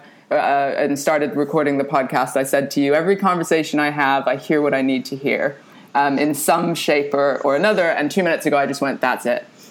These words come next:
in my own mind. Um, and because I'm on a similar roller coaster, and I've, uh, left my thirteen-year relationship with, with two kids, uh, simply because it didn't align to my integrity.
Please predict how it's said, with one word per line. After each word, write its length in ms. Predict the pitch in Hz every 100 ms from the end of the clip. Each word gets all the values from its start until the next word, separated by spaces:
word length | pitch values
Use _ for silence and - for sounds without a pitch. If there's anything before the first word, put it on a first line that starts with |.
| -
in 100 | 156 156
my 140 | 147
own 100 | 143
mind. 360 | 143 135 127 -
Um, 380 | 151 151 147 143 - -
and 320 | - 165 170 -
because 360 | 185 185 196
I'm 160 | 180 180
on 160 | 180 175
a 60 |
similar 580 | 170 185 180 175 175 175
roller 300 | 165 185 240
coaster, 480 | 202 135 135 139 131
and 180 | 113 147
I've, 300 | 156 160 -
uh, 340 | 147 143 143 139 143 - -
left 340 | 151 160 160
my 120 | 160 156
thirteen-year 880 | 156 160 - 165 147 143 143 139
relationship 880 | 135 143 147 147 147 143 147 - - - - - -
with, 240 | 143 143
with 240 | 147 139
two 240 | - 202 175
kids, 720 | - 143 135 135 131 - - - -
uh, 180 | 139
simply 460 | 135 - 202 208 208
because 480 | 196 190 190 180 151
it 140 | -
didn't 220 | 165 156
align 440 | - 151 143 143 143
to 120 | 147
my 160 | 139 135
integrity. 640 | 135 151 135 131 - -